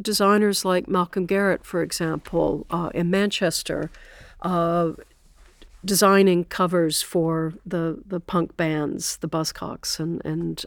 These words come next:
uh, you had Linda Sterling engaging in different kinds of fanzine production, but also having an artistic practice. Um, so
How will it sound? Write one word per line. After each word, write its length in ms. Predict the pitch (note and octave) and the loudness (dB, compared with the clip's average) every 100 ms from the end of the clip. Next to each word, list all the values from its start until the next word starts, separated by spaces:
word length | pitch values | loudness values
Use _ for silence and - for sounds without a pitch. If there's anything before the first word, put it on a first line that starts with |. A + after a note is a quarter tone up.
| - | -4
uh, 260 | E3 E3+ D#3+ | 0 0 0
you 140 | F#3 | 0
had 220 | F3 E3 | 0 0
Linda 300 | F#3 F#3+ F3+ | 2 2 2
Sterling 720 | F3+ - G3+ F#3+ F#3 E3+ E3+ - - - - - | -2 2 4 4 2 2 -2 -6 -20 -20 -10 -2
engaging 680 | F3+ F#3 F3+ F3 F3 E3 | 2 6 6 4 2 2
in 380 | D#3 - E3+ E3 | 0 0 0 0
different 280 | D#3 E3 D#3+ | -2 -6 -6
kinds 260 | - D#3+ D#3 | -4 -4 -4
of 80 | |
fanzine 600 | D#3+ E3+ E3 D#3+ D#3+ D#3 - | -2 0 0 0 0 0 -2
production, 720 | - E3 D#3+ - - D#3+ D#3 | -4 0 0 -2 -2 -2 0
but 120 | D#3+ | 0
also 360 | F3 E3 F3 | 0 0 -2
having 260 | D#3+ E3+ E3 | -2 0 -2
an 60 | E3 | -2
artistic 580 | E3+ - E3 - - | -4 -6 -8 -8 -10
practice. 680 | - E3 D#3+ - C3+ - - - - - - - - - | -2 -2 -2 -6 -6 -4 -4 -6 -12 -20 -20 -20 -20 -4
Um, 440 | F#3 F3 F3 F3 - | 2 4 4 2 -2
so 500 | - A3 G3+ G3 | 0 6 8 6